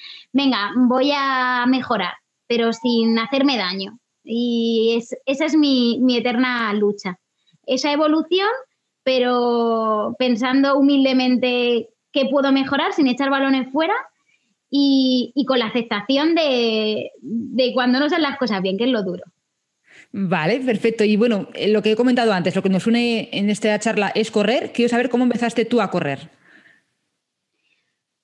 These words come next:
Speaker 1: Pues empecé a correr porque necesitaba un cambio en mi vida, a muchos niveles, a nivel emocional y también a nivel físico,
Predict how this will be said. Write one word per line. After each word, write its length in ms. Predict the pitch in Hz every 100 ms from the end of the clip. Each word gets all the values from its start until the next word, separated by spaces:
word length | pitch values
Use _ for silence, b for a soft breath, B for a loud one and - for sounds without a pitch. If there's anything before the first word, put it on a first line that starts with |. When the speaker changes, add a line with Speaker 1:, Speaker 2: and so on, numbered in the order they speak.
| _
Speaker 1:
Pues 200 | 262 262
empecé 300 | 269 254 254
a 120 | 302
correr 340 | 403 415 415 453 - _
porque 320 | - 269 262 254
necesitaba 440 | 220 240 254 262
un 100 | 330
cambio 260 | 285 285 302
en 100 | 254
mi 80 |
vida, 320 | 190 185 - - _ _ _ -
a 260 | 214 220
muchos 360 | 247 262 277 240
niveles, 500 | 208 180 - - -
a 120 | 214 214
nivel 300 | 214 220 247
emocional 560 | 262 262 262 294 359 403 427 453 -
y 560 | - 254 247 233 226 220
también 240 | 233 240 262
a 40 |
nivel 300 | 277 226 208
físico, 480 | - 190 170 170 196